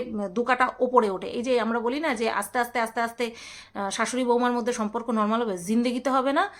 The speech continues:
আর এটা আরও বেশি, আহ, খতরনাক হবে। আগে এরকম, আহ, শোনা গেছে যে, আহ, বউকে, বউ জ-, জ্বলে মারা গেছে, মানে পুড়ে মারা গেছে, সেটাকে একটা ন্যাচারাল ওয়ে দেখানো হয়েছে, কিন্তু তার পেছনে রহস্যটা কি আমরা সবাই জানি,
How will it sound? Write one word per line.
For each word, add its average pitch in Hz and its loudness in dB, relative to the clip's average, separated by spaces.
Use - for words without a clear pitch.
আর 208 6
এটা 240 4
আরও 247 4
বেশি, 220 2
আহ, 190 -6
খতরনাক 240 4
হবে। 175 -2
আগে 240 4
এরকম, 269 0
আহ, 208 -6
শোনা 277 2
গেছে 247 2
যে, 220 4
আহ, 196 0
বউকে, 254 6
বউ 233 2
জ-, 208 -8
জ্বলে 285 8
মারা 226 6
গেছে, 180 -6
মানে 226 0
পুড়ে 302 0
মারা 226 6
গেছে, 175 -8
সেটাকে 254 -2
একটা 254 0
ন্যাচারাল 233 0
ওয়ে 247 6
দেখানো 214 0
হয়েছে, 190 -6
কিন্তু 247 -4
তার 240 0
পেছনে 240 -2
রহস্যটা 240 -2
কি 269 -6
আমরা 247 -4
সবাই 214 -2
জানি, 180 -10